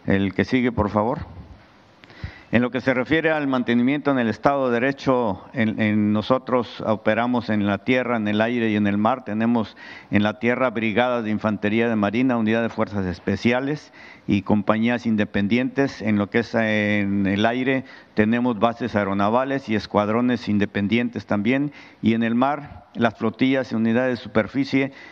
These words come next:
lo que se llevó en este mes, novecientos noventa y dos operaciones en tierra, novecientos treinta y tres operaciones en el aire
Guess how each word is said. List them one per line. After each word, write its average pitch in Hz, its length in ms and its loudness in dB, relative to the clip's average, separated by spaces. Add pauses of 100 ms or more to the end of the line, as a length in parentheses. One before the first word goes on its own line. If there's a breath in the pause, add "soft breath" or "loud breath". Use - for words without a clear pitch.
(120)
lo 117 200 2
que 123 100 -2
se 113 160 2
llevó 127 240 2
en 147 80 0
este 143 240 0
mes, 143 200 2
novecientos 131 560 0
noventa 113 380 2
y 113 40 -2
dos 127 180 -4
operaciones 120 640 0
en 104 120 0
tierra, 131 380 0
novecientos 113 540 -2
treinta 104 320 0
y 101 80 -2
tres 113 240 0
operaciones 107 760 -2
en 98 140 2
el 101 160 2
aire 131 360 -2